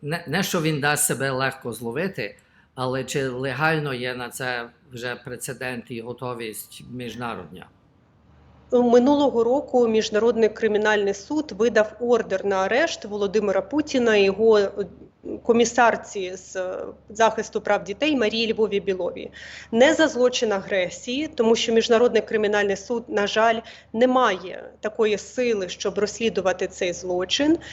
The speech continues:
Speaker 2: а за воєнний злочин у вигляді, е, депортації українських дітей до Росії. Це важливе рішення, е, тому що, е, це не політична заява, е,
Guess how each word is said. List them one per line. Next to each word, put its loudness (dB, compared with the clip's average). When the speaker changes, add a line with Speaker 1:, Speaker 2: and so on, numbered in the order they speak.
Speaker 2:
а 6
за 6
воєнний 0
злочин -2
у 0
вигляді, 2
е, 0
депортації -2
українських -4
дітей 2
до -2
Росії. -8
Це 6
важливе 0
рішення, -2
е, 2
тому 4
що, 4
е, -2
це 2
не 4
політична -2
заява, -2
е, 2